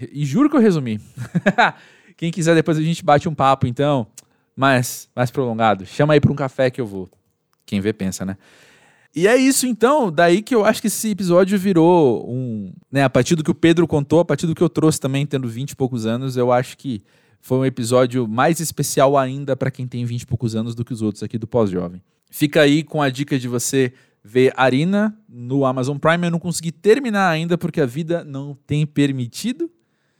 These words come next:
Mas eu gostei muito, até onde eu vi, eu vi metade mais ou menos assim. Eu gostei muito e eu tô ansioso.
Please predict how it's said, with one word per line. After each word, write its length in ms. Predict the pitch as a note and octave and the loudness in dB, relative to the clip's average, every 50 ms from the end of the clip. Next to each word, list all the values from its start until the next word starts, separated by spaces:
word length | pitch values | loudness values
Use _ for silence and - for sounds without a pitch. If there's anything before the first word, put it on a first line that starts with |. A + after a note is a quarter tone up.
| _ _ | _ _
Mas 280 | A#2 B2 B2 A#2+ B2 | -4 -2 -2 0 2
eu 300 | C#3 C#3 C#3+ C#3+ C#3+ C#3 B2 | 2 4 4 4 4 2 2
gostei 260 | C#3 C#3+ C#3+ - E3 | 0 0 2 2 0
muito, 340 | D3+ D3 D#3+ E3+ - F3 E3 C#3 B2+ C#3 | 0 0 -4 -6 -8 -8 -12 -4 -2 0
até 200 | B2 - - C#3 | 0 2 2 0
onde 160 | C#3 C3+ C3+ | 2 0 -2
eu 20 | A#2 | -2
vi, 80 | B2+ | -2
eu 80 | D3 B2 | -2 -2
vi 80 | A#2+ | -2
metade 400 | B2+ C#3+ B2+ - B2 A#2+ B2 A#2+ | -4 -6 -4 0 0 0 0 0
mais 140 | A2 G#2+ G#2 | -4 -6 -6
ou 60 | G#2+ G#2 | -4 -4
menos 260 | G#2 G#2 G2+ F#2+ F#2 | -4 -6 -6 -6 -8
assim. 400 | F#2 F2+ - B2+ C#3 E3 F3 D#3 | -8 -8 -8 -8 -8 -10 -8 -6
Eu 240 | C3+ B2+ C3 C3+ C3 | -2 0 0 0 0
gostei 380 | A#2+ B2+ A#2 - - C#3+ C#3 | -2 -4 -6 -4 -4 -4 -4
muito 460 | C3 A#2+ B2 C3+ C#3+ D3 - F3 F3 F3+ - _ _ _ _ _ _ | -4 -4 -4 -6 -6 -4 -4 -6 -6 -6 -10 _ _ _ _ _ _
e 60 | - | -4
eu 80 | B2 A#2+ | -4 -2
tô 140 | - - C#3 | -2 -2 -2
ansioso. 560 | C#3 C#3 - C#3 C3 A#2 G#2+ F#2+ F#2 F2+ F2+ | -2 -2 -2 0 0 0 0 0 -4 -8 -12